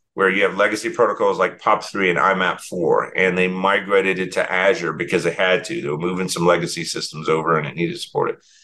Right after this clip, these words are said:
That's exactly what they were getting popped with. They were doing password stuffing off of Af-, ActiveSync. Some of those legacy protocols don't support M F A.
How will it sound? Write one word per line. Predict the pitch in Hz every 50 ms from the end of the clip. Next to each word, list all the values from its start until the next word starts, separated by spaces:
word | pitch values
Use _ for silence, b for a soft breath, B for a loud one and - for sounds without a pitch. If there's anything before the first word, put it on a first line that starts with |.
| b b b
That's | 113 113 110 -
exactly | 113 98 92 110 104 107 107 - - 104
what | 92 92 92 78
they | 92
were | 87 87 82
getting | 87 87 85 85
popped | - 107 98 95 - -
with. | - - -
They | - -
were | 82 87
doing | 85 90 87 85 82
password | - 104 98 98 92 - 104 95 85 -
stuffing | - - 95 95 90 - 101 92 80
off | 76 76 -
of | 78 65
Af-, | 85 80 85 92 - - - -
ActiveSync. | 85 90 90 - 107 95 - - 120 120 127 - - _ _ _ _ _ _ _ _ _ _ _ -
Some | - - 107 104
of | 107
those | 107 98
legacy | 101 110 110 110 - 117 117
protocols | - 127 113 113 110 120 117 117 110
don't | - 110 113 117
support | 117 - 117 - - - 117 127 - -
M | - 92 87 85
F | 78 - -
A. | - - - -